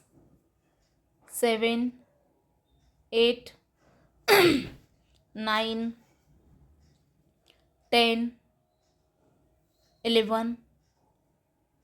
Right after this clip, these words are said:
ट्वेल्व, थर्टीन, फोर्टीन,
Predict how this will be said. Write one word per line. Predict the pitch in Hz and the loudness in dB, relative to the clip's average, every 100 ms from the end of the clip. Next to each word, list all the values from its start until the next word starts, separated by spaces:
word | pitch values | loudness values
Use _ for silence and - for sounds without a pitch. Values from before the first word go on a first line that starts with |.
| _ _ _ | _ _ _
ट्वेल्व, | - 247 233 220 240 - _ _ _ _ _ _ _ _ _ _ _ _ - | 0 4 4 2 -4 -12 _ _ _ _ _ _ _ _ _ _ _ _ -4
थर्टीन, | 262 254 247 214 214 214 - _ _ - _ _ _ _ _ _ _ - | -4 -4 -6 -8 -8 -12 -18 _ _ -20 _ _ _ _ _ _ _ 0
फोर्टीन, | 247 254 247 214 202 | 2 2 -4 -8 -10